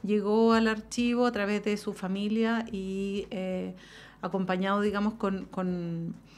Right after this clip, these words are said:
eh, Cristian Ureta, que es un fotógrafo y editor que ya estaba trabajando junto a Gonzalo Leiva en la edición del libro.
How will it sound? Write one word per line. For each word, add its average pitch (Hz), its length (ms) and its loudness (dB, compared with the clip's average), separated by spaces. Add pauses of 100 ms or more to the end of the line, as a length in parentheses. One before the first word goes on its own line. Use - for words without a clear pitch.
(300)
eh, 160 380 -6 (680)
Cristian 196 380 0
Ureta, 226 400 2
que 208 100 0
es 208 100 0
un 202 160 -2
fotógrafo 226 760 2
y 220 80 4
editor 226 680 2
que 214 480 4
ya 208 140 2
estaba 247 280 0
trabajando 247 600 2
junto 247 280 0
a - 20 0
Gonzalo 233 340 0
Leiva 226 300 4
en 226 80 4
la 220 80 4
edición 214 300 0
del 185 160 -4
libro. - 280 -12